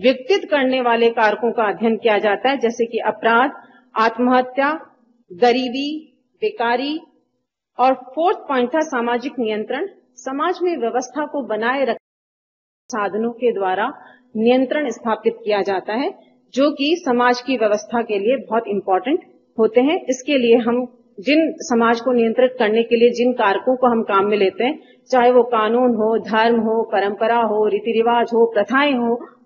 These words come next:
उन सब कारकों का अध्ययन समाजशास्त्र के अंतर्गत किया जाता है। दुर्खीम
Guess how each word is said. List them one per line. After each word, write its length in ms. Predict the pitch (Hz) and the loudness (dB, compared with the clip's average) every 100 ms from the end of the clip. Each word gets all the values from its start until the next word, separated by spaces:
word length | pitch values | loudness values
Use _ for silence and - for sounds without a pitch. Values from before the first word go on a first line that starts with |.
| - | 2
उन 160 | 381 | 4
सब 220 | - 370 | 4 2
कारकों 500 | 359 320 254 240 247 | 0 0 0 2 -2
का 200 | 240 240 | -2 -2
अध्ययन 300 | 208 170 277 - - _ _ | -4 -6 -6 -8 -12 _ _
समाजशास्त्र 760 | - 247 233 226 233 220 233 | -6 -2 -2 -2 -4 -6 -8
के 140 | 220 208 | -8 -4
अंतर्गत 720 | 190 202 202 277 - - _ _ _ | -4 -4 -4 -4 -6 -14 _ _ _
किया 220 | 226 208 | -2 -2
जाता 300 | 185 180 180 | -2 -8 -12
है। 200 | 165 - _ _ _ _ _ _ _ _ _ _ _ _ _ _ _ _ _ _ _ _ _ _ _ _ _ _ _ _ _ _ _ - | -16 -18 _ _ _ _ _ _ _ _ _ _ _ _ _ _ _ _ _ _ _ _ _ _ _ _ _ _ _ _ _ _ _ -6
दुर्खीम 680 | 175 269 269 - 370 440 | 2 2 2 2 4 4